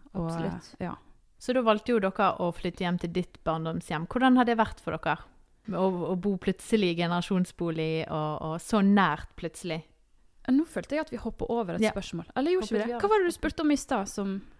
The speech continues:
Speaker 3: Nei, det var jo på en måte mer, eh, k-, eh, prosessen med at hvor-, hvorfor dere landet da på Solheim og ikke på Osterøy.
Speaker 1: Ja,
Speaker 3: Det var,
Speaker 1: ja,
Speaker 3: ja.
Speaker 1: det var
Speaker 3: Vil
Speaker 1: det
Speaker 3: du si
Speaker 1: jeg
Speaker 3: noe mer om det?
Speaker 1: ikke fikk svart på, tror jeg. Det var jo fordi vi begge kunne tenke oss å bo litt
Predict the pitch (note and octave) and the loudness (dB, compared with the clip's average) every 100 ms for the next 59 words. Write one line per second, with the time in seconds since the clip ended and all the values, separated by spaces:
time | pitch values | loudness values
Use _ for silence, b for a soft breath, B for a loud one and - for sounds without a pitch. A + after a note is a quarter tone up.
0 | b b _ A#3+ B3+ C4 A3+ G#3 A#3 A3+ | b b _ 4 6 6 6 6 6 6
1 | A#3+ A#3 G#3 G3+ F#3 F#3 F#3 F#3 - D#3+ | 6 6 4 4 4 4 2 0 -2 -2
2 | F3+ F3+ F3+ A3 G3+ A3 - G3 F#3 - | -2 -2 -2 -2 2 2 2 2 0 0
3 | G#3+ G3+ - G3+ F#3+ F#3 F#3 F3+ F3 F3+ | -2 -2 -4 -6 -4 -4 -2 0 0 0
4 | F#3 - F3 - E3+ D#3+ D#3+ D#3 - - | -2 -2 -2 0 2 4 2 0 -6 -6
5 | F#3+ F#3 F3 E3+ E3 E3+ - - E3 D#3 | -4 -2 -2 -2 -2 -6 -8 -4 -2 0
6 | F3+ - - - E3+ B B - F4+ G3+ | -2 -8 -8 -6 -6 B B 4 6 6
7 | F3 F#3 E4+ G#3+ G3 F3+ D4 A#3+ - A3+ | 2 2 4 6 4 2 4 6 6 6
8 | A3 G3 F#3 G3 F#3 F#3+ A#3+ G#3 - _ | 4 0 0 0 2 2 0 -2 -8 _
9 | _ - A3 - G3 G3 G3+ G3 - - | _ -12 -10 -8 -8 -8 -6 -6 -8 -18
10 | - - D#3+ - F3+ E3 D#3+ - _ - | -14 -10 -10 -12 -10 -8 -10 -14 _ 0
11 | A#3 A#3 C#4+ A#3+ A3 A#3+ A#3+ G#3+ G3 G3 | 4 6 6 4 2 0 4 4 4 0
12 | G#3+ B3 A#3+ F#3+ F#3 G#3 G#3+ F3+ F#3 F3+ | 2 2 2 0 0 -2 -2 -2 0 0
13 | E3+ F#3 - | 0 -4 -10